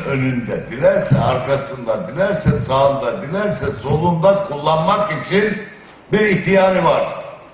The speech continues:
Yani bir daire teşkil eder. Fakat ipi uzatamaz. Her mahlukun aynen la teşbih ve la temsil, bu köpek gibi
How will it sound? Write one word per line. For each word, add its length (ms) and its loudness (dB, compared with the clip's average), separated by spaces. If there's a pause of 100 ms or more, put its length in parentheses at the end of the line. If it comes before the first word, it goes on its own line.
(800)
Yani 340 2
bir 220 2
daire 480 2
teşkil 300 -6
eder. 200 -10
Fakat 340 0
ipi 200 -2
uzatamaz. 720 0 (1300)
Her 560 2
mahlukun 960 0 (640)
aynen 640 0 (280)
la 240 2
teşbih 380 -2
ve 140 4
la 240 2
temsil, 440 -4
bu 140 0
köpek 440 -2
gibi 500 2